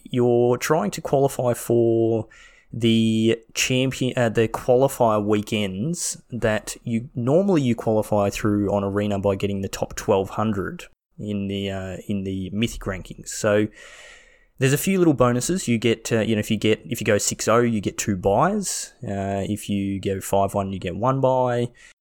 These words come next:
And then if you go four two, you get an invitation to, uh, an, a future event. So, yeah, it's, um, we've seen this before. I was, I was racking my brain trying to s-,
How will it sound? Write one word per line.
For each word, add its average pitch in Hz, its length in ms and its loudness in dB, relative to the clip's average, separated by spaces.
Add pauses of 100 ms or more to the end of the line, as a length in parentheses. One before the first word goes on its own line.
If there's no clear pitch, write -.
(160)
And 104 140 0
then 101 80 -2
if 92 80 -6
you 101 80 0
go 95 40 2
four 95 260 -2
two, - 160 -2
you 95 200 -4
get 92 200 -4
an 95 100 -8
invitation 92 560 -8
to, 92 580 -8 (320)
uh, - 20 -6
an, 92 440 -6
a 101 160 0
future 95 340 -4
event. 104 320 -4
So, 104 240 2 (880)
yeah, 170 140 4
it's, - 200 0
um, 156 440 2 (440)
we've 160 200 4
seen 247 280 0
this 294 140 0
before. 175 300 0
I - 20 -2
was, 131 200 -2
I - 40 -4
was - 200 -8
racking 180 320 -2
my 175 60 2
brain 131 220 0
trying 127 160 0
to 117 80 -2
s-, - 140 -6